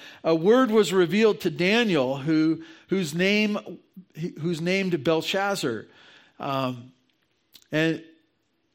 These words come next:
and the word was true, and it was a, a great conflict. And he understood the word and had understanding of the vision."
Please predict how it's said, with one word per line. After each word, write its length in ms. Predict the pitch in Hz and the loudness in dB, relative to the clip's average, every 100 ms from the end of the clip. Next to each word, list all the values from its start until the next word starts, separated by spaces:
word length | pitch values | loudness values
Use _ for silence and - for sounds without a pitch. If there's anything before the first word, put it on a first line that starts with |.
| _ _ | _ _
and 160 | 165 165 | -6 -2
the 80 | 165 | -2
word 520 | 151 202 240 214 160 | 0 0 2 0 0
was 240 | 156 151 | -2 -4
true, 720 | - - 269 240 151 139 156 - | -6 -4 2 4 4 2 -2 -4
and 160 | 156 156 | -4 -4
it 140 | 170 | -4
was 420 | 170 160 151 - _ | -2 -2 -4 -10 _
a, 220 | 147 143 160 | -6 -6 -4
a 100 | 143 | -4
great 320 | 143 170 165 | -2 -2 -2
conflict. 760 | - 208 214 202 147 123 - | -4 -2 -2 -4 -8 -8 -6
And 160 | 151 147 | -6 -2
he 160 | 185 | -2
understood 880 | 190 175 160 160 - 240 208 175 165 - - - | -2 0 0 0 0 2 4 4 -2 -8 -20 -2
the 140 | 165 | 0
word 460 | 151 180 190 180 160 | 4 6 6 6 2
and 200 | 151 147 | -4 -6
had 220 | 160 165 | -4 -2
understanding 760 | 165 160 143 - 170 160 147 139 | -2 -2 -2 -2 -2 -2 -4 -4
of 140 | 139 | -6
the 100 | 139 | -4
vision." 520 | 135 170 147 123 113 | 0 2 0 -4 -8